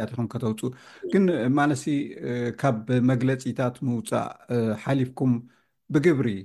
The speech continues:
Speaker 2: እ፣ ኢምፓክት ወይ ከዓ ገለ ለውጢ ንምምፃእሲ እንታይ ዝሓሰብኩም ኣሎ? ዝሕራይ ገለ ነገር ክመፅእ ከሎ መግለፂ ከተውፁ ትኽእሉ ኢኹም፣ ጋዜጣዊ መግለፂ ይኹን ብዝተፈላለየ መራኸቢታት ክትዛረቡ ትኽእሉ ኢኹም።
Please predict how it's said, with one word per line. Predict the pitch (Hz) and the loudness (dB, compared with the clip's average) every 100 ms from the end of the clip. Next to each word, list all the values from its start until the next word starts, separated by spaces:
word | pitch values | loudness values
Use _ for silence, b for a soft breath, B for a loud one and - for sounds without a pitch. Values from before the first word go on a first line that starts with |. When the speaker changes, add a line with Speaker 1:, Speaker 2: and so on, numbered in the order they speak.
| _ | _
Speaker 2:
እ፣ | 117 113 110 107 110 | -4 0 2 0 -2
ኢምፓክት | 120 117 127 117 - | 0 0 2 -2 -2
ወይ | 117 110 | -6 -4
ከዓ | 117 113 113 117 - | 0 0 0 -2 -4
ገለ | 117 131 123 | -2 2 2
ለውጢ | 120 123 - | 2 0 -2
ንምምፃእሲ | 110 113 120 113 120 120 | -2 0 0 -2 -4 -4
እንታይ | 143 127 139 127 | -2 0 2 2
ዝሓሰብኩም | 98 107 113 123 107 - 110 | 0 -6 -8 -8 -8 -2 -2
ኣሎ? | 107 110 - b b - 117 | -2 -6 -10 b b -4 -2
ዝሕራይ | 107 113 120 120 117 | 0 0 2 2 2
ገለ | 107 117 117 | 0 0 0
ነገር | 113 117 | 0 -2
ክመፅእ | 123 120 - | -2 -4 -4
ከሎ | 131 127 147 156 _ _ _ - | -4 -2 -2 -4 _ _ _ -2
መግለፂ | 139 131 131 127 | 2 4 2 0
ከተውፁ | 120 123 110 131 | -4 -2 -4 -4
ትኽእሉ | 123 127 123 | -6 -4 -2
ኢኹም፣ | 123 135 131 123 | 0 4 4 4
ጋዜጣዊ | 117 110 113 127 | 2 0 -2 -2
መግለፂ | 110 104 113 110 131 | -2 0 -2 -2 -2
ይኹን | 120 120 123 117 117 110 | -2 -2 -2 0 0 -2
ብዝተፈላለየ | 104 110 107 107 - - 117 107 107 107 | -2 -2 -2 -4 -6 -4 0 0 0 -2
መራኸቢታት | 104 107 110 107 107 113 | -2 -4 -4 -4 -2 -4
ክትዛረቡ | - 113 - 107 117 107 110 | -4 -8 -6 -2 -2 -2 -6
ትኽእሉ | - 110 110 | -6 -4 -2
ኢኹም። | 110 113 | -2 -4